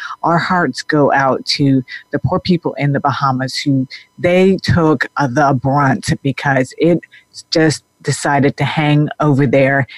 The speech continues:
and torture those poor people. And before we really dive into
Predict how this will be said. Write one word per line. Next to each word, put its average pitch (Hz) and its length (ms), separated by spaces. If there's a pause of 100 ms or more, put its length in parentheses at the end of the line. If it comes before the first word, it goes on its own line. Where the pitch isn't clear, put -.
(200)
and 143 120
torture 151 360
those 143 200
poor 139 220
people. 131 460 (320)
And 151 400
before 170 320
we 233 160
really 165 340
dive 139 340
into 143 640